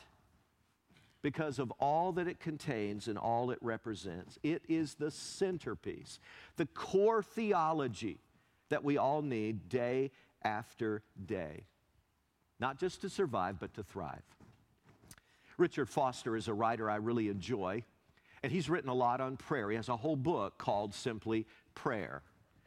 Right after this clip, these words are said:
And Foster says, "The desperate need today is not for a great number of intelligent people or gifted people, but the great need of today is for some people,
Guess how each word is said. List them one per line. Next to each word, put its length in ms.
And 160
Foster 720
says, 320
"The 140
desperate 560
need 260
today 400
is 160
not 240
for 140
a 40
great 300
number 280
of 100
intelligent 640
people 440
or 140
gifted 500
people, 460
but 140
the 60
great 420
need 220
of 100
today 420
is 140
for 160
some 240
people, 640